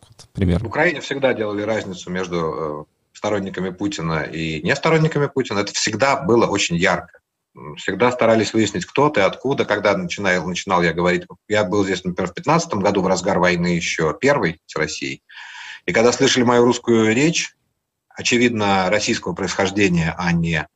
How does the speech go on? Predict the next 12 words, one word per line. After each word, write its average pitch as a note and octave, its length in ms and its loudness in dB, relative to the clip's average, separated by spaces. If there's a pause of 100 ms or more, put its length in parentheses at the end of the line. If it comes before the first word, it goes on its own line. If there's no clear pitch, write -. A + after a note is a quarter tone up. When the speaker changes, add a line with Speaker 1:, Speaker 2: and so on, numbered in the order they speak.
(580)
Speaker 2:
э, F2+ 200 -4
местную, D#3 480 2
потому A#2 180 0
что - 140 -6
это G2+ 140 -6
все G2 180 -2
местные F#2+ 280 -2
люди F2+ 180 -2
различаются F2 580 -2
сразу A#2+ 320 0
по B2+ 100 0
выговору, G#2 460 0